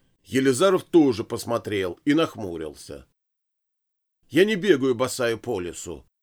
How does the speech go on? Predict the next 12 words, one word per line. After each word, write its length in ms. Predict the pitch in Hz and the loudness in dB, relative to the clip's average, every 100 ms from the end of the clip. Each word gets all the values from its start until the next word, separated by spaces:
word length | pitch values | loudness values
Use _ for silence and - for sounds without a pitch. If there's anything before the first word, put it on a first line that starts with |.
| _ | _
заявила 560 | 101 123 139 139 165 135 | -6 0 2 2 2 2
она 160 | 131 131 | 0 -2
твёрдо, 680 | 110 117 101 87 78 76 _ _ | -4 -4 -4 -6 -10 -12 _ _
хотя 260 | 127 123 | -8 -2
никакой 480 | 143 135 135 151 143 | 0 0 -2 -2 -2
уверенности 600 | 127 135 185 185 170 - | -2 2 2 2 -2 -2
в 80 | 160 | -2
этом 280 | 165 165 156 | -2 -4 -4
у 80 | 117 | -2
неё 260 | 131 120 143 | -2 -2 -2
не 260 | 120 87 | -2 -4
было. 440 | 71 76 65 62 | -10 -12 -14 -18